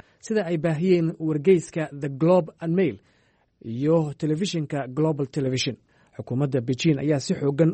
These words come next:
u beenisay dhammaan eedaha loo soo jeediyey, iyadoo ugu yeertay kuwa aan sal lahayn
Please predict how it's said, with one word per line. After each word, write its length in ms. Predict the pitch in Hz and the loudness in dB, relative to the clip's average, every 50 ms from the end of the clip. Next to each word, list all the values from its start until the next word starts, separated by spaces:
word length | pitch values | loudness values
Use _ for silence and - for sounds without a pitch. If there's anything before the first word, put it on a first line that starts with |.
| - | 2
u 60 | 208 190 | 0 0
beenisay 500 | 139 139 123 117 120 - - 147 139 - - | 2 0 0 0 -4 -2 0 0 0 0 -2
dhammaan 420 | 147 139 143 151 160 180 185 185 - _ - | -2 0 2 2 4 2 2 0 -2 _ -6
eedaha 420 | - 165 156 156 202 175 156 151 | -2 -2 0 2 0 0 2 2
loo 140 | 147 165 170 | 4 2 2
soo 180 | 165 - 151 | 4 2 0
jeediyey, 400 | 131 113 117 110 110 120 139 143 131 - - _ _ _ _ _ _ _ | 0 0 -4 -4 0 2 2 2 2 0 -10 _ _ _ _ _ _ _
iyadoo 400 | 107 113 143 160 151 151 139 123 | -4 0 2 2 4 2 2 0
ugu 140 | 139 165 190 185 | 2 4 4 6
yeertay 480 | 165 143 131 127 123 - 151 151 156 151 | 6 4 4 0 0 2 4 4 4 4
kuwa 240 | - 160 170 185 175 - | 2 2 4 4 2 2
aan 180 | 156 151 147 | -2 -4 -4
sal 280 | 139 - - 190 170 156 | -4 -2 0 2 2 2
lahayn 400 | 139 127 - 165 151 127 113 | 0 0 2 2 2 2 0